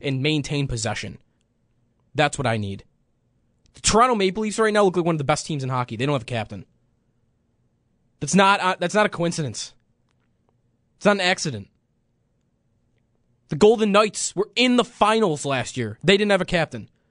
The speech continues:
Their locker room was brand new. Who was their leader? They don't, did they have a leader, or were they just ri-, were they have a leader in the locker room that was driving everything,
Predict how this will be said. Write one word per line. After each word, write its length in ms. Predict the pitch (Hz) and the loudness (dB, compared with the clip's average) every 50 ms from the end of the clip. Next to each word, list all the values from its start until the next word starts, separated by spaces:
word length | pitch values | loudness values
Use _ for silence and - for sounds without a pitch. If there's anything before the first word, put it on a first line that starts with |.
| _ | _
Their 160 | 196 233 247 | 4 4 6
locker 280 | 233 233 220 220 - 226 | 6 4 2 2 2 0
room 120 | 220 214 | 0 2
was 120 | 214 185 143 | 0 0 -4
brand 460 | 123 - 147 165 190 202 208 190 185 | -6 -4 0 2 2 2 2 2 2
new. 280 | 185 185 170 127 110 - _ _ _ _ _ _ _ _ _ _ _ _ _ _ _ _ _ _ _ _ _ _ _ _ _ _ _ _ _ _ _ _ _ _ _ _ _ _ _ | 2 2 2 2 -2 -6 _ _ _ _ _ _ _ _ _ _ _ _ _ _ _ _ _ _ _ _ _ _ _ _ _ _ _ _ _ _ _ _ _ _ _ _ _ _ _
Who 120 | - 226 247 | 2 2 4
was 140 | 247 208 | 4 6
their 200 | 190 233 240 233 | 6 6 6 4
leader? 320 | 214 165 139 120 104 98 - _ _ _ _ _ _ _ _ _ _ _ _ _ _ _ _ _ _ _ _ _ _ _ _ _ _ _ _ _ _ _ _ _ _ _ _ _ _ _ _ _ _ _ _ _ | 4 2 -2 -4 -6 -10 -14 _ _ _ _ _ _ _ _ _ _ _ _ _ _ _ _ _ _ _ _ _ _ _ _ _ _ _ _ _ _ _ _ _ _ _ _ _ _ _ _ _ _ _ _ _
They 100 | - 208 | 2 2
don't, 240 | 269 277 277 175 170 | 2 2 -2 -4 -2
did 120 | 147 202 | 0 2
they 120 | 214 233 196 | 4 4 4
have 200 | - 208 254 247 | 4 2 0 0
a 40 | 254 | 0
leader, 340 | 233 226 240 262 294 294 247 | 0 0 0 0 -2 -2 0
or 80 | 185 | 2
were 60 | 190 | 2
they 100 | 190 208 | 2 2
just 200 | 202 185 190 160 151 147 | 2 0 -4 -6 -6 -2
ri-, 140 | 151 202 - - _ | 0 -2 -2 -2 _
were 140 | - 175 196 | -2 0 2
they 100 | 208 196 | 2 2
have 180 | 170 202 226 220 | 2 0 -2 -2
a 60 | 226 | -2
leader 320 | 208 202 220 226 233 226 | -2 0 0 2 2 2
in 80 | 220 214 | 2 2
the 60 | 202 | 4
locker 280 | 190 202 214 214 - 233 | 4 4 4 2 2 0
room 140 | 233 233 | 0 0
that 80 | 220 180 | 0 0
was 100 | 156 139 | -2 -4
driving 400 | - - 147 165 185 202 202 220 | -4 -2 0 2 2 2 2 0
everything, 380 | 226 208 220 226 233 240 240 | -2 0 0 0 0 0 -2